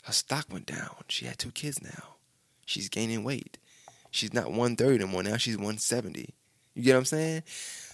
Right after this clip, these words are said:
Let me try that. Some, yeah, I, and I had conversations with people, whether even, even when people graduate high school, you know what I'm saying? That person that you liked in high school might be trash now, but some niggas will still try to hit it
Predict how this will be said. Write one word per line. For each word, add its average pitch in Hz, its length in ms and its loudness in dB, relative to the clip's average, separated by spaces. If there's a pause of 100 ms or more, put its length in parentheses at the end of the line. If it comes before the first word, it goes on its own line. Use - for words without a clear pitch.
(120)
Let 117 100 0
me 123 80 4
try 107 320 4
that. 107 240 -4 (220)
Some, - 260 0
yeah, 98 140 -2 (180)
I, - 240 2
and 120 140 2
I 127 80 8
had 131 280 2
conversations 117 440 -2
with 104 80 -6
people, 104 340 -6 (800)
whether 113 220 4
even, 131 340 0
even 131 380 2
when 110 100 -2
people 123 180 -4
graduate 110 320 2
high 117 200 4
school, - 340 -4 (380)
you 101 80 -4
know 110 80 2
what 107 80 2
I'm 104 60 -2
saying? 117 360 -2 (680)
That - 100 -4
person 123 180 0
that 117 60 2
you 107 60 0
liked 101 140 4
in 101 60 -2
high 110 120 2
school 113 340 -2 (400)
might 110 180 0
be 101 80 -4
trash 127 420 6
now, 95 300 -2
but 78 100 0
some 127 240 0
niggas 123 220 2
will 101 80 2
still 117 320 6
try 127 220 4
to 139 80 2
hit 156 280 0
it 107 220 -2